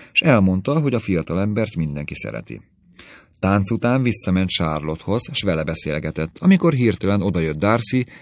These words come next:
s felkérte a következő táncra. Elizát ez annyira meglepte, hogy azt sem tudta, mit tesz, amikor igent mondott.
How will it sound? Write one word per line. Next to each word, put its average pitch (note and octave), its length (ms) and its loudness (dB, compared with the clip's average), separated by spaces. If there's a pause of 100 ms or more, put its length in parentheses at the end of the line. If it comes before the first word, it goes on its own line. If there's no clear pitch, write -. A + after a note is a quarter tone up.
s - 120 -4
felkérte F2 460 -2
a G2 60 0
következő C#2 600 -4
táncra. A#1 600 -8 (760)
Elizát G#2+ 440 4
ez G#2 80 0
annyira A2+ 300 4
meglepte, A2+ 480 2
hogy A#2+ 160 0
azt A2 160 -2
sem E2 180 -2
tudta, F2+ 300 -4
mit E2+ 200 0
tesz, - 360 -4
amikor C#3+ 400 -2
igent D2+ 380 -10
mondott. - 600 -10